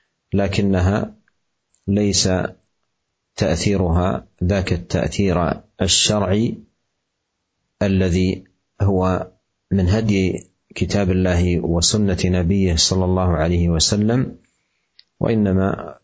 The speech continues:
هو تأثير ربما جر إلى بدعة أو جنح بالإنسان إلى نوع من الهوى والمخالفة إلى هدي الله تبارك وتعالى.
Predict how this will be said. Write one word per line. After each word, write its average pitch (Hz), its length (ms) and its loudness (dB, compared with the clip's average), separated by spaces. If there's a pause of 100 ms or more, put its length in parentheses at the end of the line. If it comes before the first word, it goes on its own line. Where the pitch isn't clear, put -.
هو 101 180 0
تأثير 92 500 0
ربما 90 640 0
جر 90 320 0
إلى 82 280 0
بدعة 85 480 -2 (800)
أو 95 120 0
جنح 90 400 0
بالإنسان 90 640 0
إلى 87 300 0
نوع 90 280 0
من 87 420 0 (140)
الهوى 90 560 0 (520)
والمخالفة 104 1040 0
إلى 95 360 0 (420)
هدي 101 340 2
الله 90 300 0
تبارك 82 500 -2
وتعالى. 62 500 -4